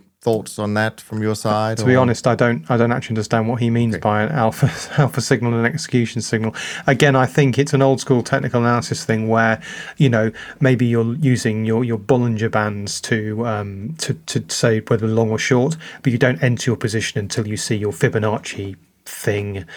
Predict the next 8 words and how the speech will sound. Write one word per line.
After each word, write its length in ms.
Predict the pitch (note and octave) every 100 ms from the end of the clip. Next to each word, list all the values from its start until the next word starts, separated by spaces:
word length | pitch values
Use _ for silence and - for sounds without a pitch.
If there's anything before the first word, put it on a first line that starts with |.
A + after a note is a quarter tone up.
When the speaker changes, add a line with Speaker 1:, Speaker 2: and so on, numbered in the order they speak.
| - -
Speaker 2:
confirm 540 | - B2+ - A#2+ F#2+
it, 320 | F#2 - - -
you 100 | A#2
know. 160 | F2+ E2 - -
So 400 | - F2+ F2+ D#2+ - - - -
it's 240 | C3+ C3+
more 300 | D3 C3+ A#2 - -
if 200 | D#3 D3+